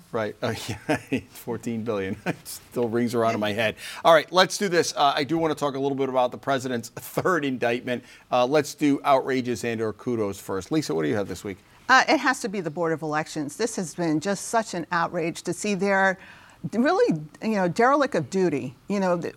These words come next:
Speaker 2: when we look to see who should be the, pr-, you know, the entity really, um, verifying signatures, it really falls on the Board of Elections, and they just said this. So, and when I look at the Board of Elections, and you look who's appointed, the appointees have been appointed by Governor Raimondo and Governor McKee.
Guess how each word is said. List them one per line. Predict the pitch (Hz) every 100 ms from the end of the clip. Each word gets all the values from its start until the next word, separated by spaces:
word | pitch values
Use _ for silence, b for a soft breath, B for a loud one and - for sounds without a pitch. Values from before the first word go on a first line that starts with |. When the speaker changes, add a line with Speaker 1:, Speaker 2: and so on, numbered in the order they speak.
| 196 202
Speaker 2:
when | 202 208
we | 202
look | 269 -
to |
see | 285 262 240
who | 202 240
should | 233 196
be | 214
the, | 202
pr-, | - 190
you | 185
know, | 175
the | 175 -
entity | 214 220 202 185
really, | 170 180 214 208 180 -
um, | 175 165 156 - B B -
verifying | 214 208 208 196 185
signatures, | - 202 190 185 180 185
it |
really | 226 294
falls | - 220 208
on | 190
the | 170
Board | 196 196
of |
Elections, | 185 180 175 180 165
and | 180 180
they | 202
just | 196 -
said | 170 156 B B B 165
this. | 180 - - - b b b
So, | - 233 202 196
and | - 214
when | 214
I | 208
look | 262
at | 311
the | 277
Board | 214 226
of | 202
Elections, | 196 180 170 175 170 165
and | 190 185
you |
look | 196 262
who's | 269 233
appointed, | 208 - 180 160 160 160 B B -
the | 196
appointees | - 277 277 269 233
have | 214 180
been | 196
appointed | 175 220 214 202 190 170
by | 180 165
Governor | 190 196 240
Raimondo | 233 196 185 180 175
and | 175 170
Governor | 190 202 202
McKee. | 196 - 160 151